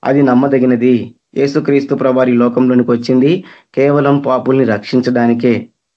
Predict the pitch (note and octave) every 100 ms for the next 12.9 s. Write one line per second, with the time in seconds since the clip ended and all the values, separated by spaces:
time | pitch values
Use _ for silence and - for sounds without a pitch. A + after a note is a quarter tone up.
0 | - E3+ F3+ D#3 C#3 - C3+ C#3 F3 D#3
1 | A#2+ C3 D#3+ - - - C#3 D3+ C#3+ C3
2 | C#3+ E3 E3+ D3 C3 A#2+ A#2+ A#2+ G#2+ G#2
3 | F2 _ _ _ - C#3 E3 E3 C#3 A#2
4 | A#2+ - B2+ G#2 A#2 D3+ F3 - _ -
5 | _ C#3+ C#3+ G3+ E3 D3+ F#3+ F3 C3 C3
6 | D3+ - C3+ D#3 B2+ B2 - - C#3 B2+
7 | A#2+ B2+ C3 B2 A#2 A#2 C3 A#2+ F2+ _
8 | _ _ _ _ _ _ _ - A#2+ C3+
9 | C#3 C#3 C#3 C#3 C3+ C3+ C3 A#2+ A2+ B2+
10 | C3+ C3+ C3+ B2+ A#2 A2+ B2+ B2 A#2+ A#2
11 | A2+ G#2+ C#3+ F3 - _ - _ _ _
12 | A#2+ C3 D#3 F3 E3 D#3 D#3 E3+ -